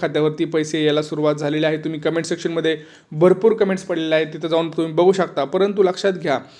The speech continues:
तिथं अशा काही लाडक्या बहिणी आहेत ज्यांच्या अकाउंटमध्ये अजून पैसे पडले नाहीत. त्यांना एक काम करायचं राहिलं आहे मित्रांनो, ते काम कोणतं आहे मी तुम्हाला सांगणारच आहे. लक्षात घ्या, पहिलं तुम्हाला आधार सीडिंगबद्दल मी सांगतो आहे.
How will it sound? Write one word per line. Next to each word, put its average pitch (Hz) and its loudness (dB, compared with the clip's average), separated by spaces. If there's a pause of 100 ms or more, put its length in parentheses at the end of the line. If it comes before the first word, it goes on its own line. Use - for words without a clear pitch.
(400)
तिथं 196 2
अशा 180 2
काही 202 0
लाडक्या 170 2
बहिणी 175 0
आहेत 165 -2
ज्यांच्या 160 0
अकाउंटमध्ये 160 0
अजून 165 0
पैसे 175 -2
पडले 160 -2
नाहीत. 156 -4
त्यांना 175 -4 (120)
एक 196 2
काम 190 0
करायचं 170 -2
राहिलं 156 -2
आहे 151 -4
मित्रांनो, 147 -4 (960)
ते 175 2
काम 175 2
कोणतं 170 0
आहे 165 0
मी 165 -6
तुम्हाला 165 0
सांगणारच 156 -2
आहे. 156 0
लक्षात 156 -2
घ्या, 196 2
पहिलं 180 2
तुम्हाला 170 0
आधार 160 0
सीडिंगबद्दल 160 -2
मी 156 -6
सांगतो 156 -4
आहे. 139 -2